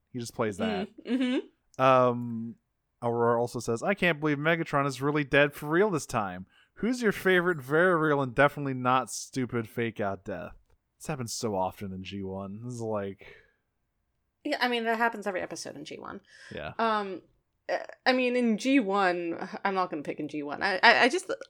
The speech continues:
Speaker 2: I'm trying to think in, like, media in general.
Speaker 1: Yeah, because often this is the thing I don't like. Unless it's, like, for comedic effect. Like, but, like, a, a, a serious
Speaker 2: Yeah.
Speaker 1: thing of a guy who was dead, who you thought was dead is, oh, wait, no.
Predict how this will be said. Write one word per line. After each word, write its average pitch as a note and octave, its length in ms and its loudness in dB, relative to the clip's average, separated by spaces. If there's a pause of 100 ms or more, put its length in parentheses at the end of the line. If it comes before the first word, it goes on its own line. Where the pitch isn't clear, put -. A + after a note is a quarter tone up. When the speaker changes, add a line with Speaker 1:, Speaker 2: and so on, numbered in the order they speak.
(160)
Speaker 2:
I'm C4+ 100 2
trying G#4+ 180 4
to G#4+ 60 -2
think B3+ 220 0
in, G#3 80 -4
like, F#3 280 -2 (320)
media F3 460 -2
in E3 200 0
general. D3 800 -2
Speaker 1:
Yeah, D3 160 6
because D#3+ 260 4
often F3+ 320 8
this E3+ 100 0
is D#3+ 100 0
the C#3+ 120 4
thing D#3+ 120 2
I A2 140 0
don't C#3+ 360 0
like. E2+ 500 -8 (640)
Unless C3+ 260 0
it's, C3 140 -6
like, B2 160 0
for B2 140 -4
comedic A2+ 500 -2
effect. F#2+ 420 -6
Like, A2+ 220 -4
but, C3 240 2
like, C#3+ 180 6
a, C#3 60 4
a, C3 160 2
a B2+ 260 2
serious F3+ 420 8
Speaker 2:
Yeah. E3 60 -2
Speaker 1:
thing C#3 160 0
of B2 140 4
a B2 60 4
guy C3 340 8
who B2+ 80 4
was A#2 180 -2
dead, A#2+ 460 4
who B2 120 -8
you B2 140 -8
thought B2+ 300 6
was G#2+ 140 -4
dead A2+ 260 4
is, G#2 220 -4 (260)
oh, F3+ 100 10
wait, F#3+ 200 10
no. F3 240 8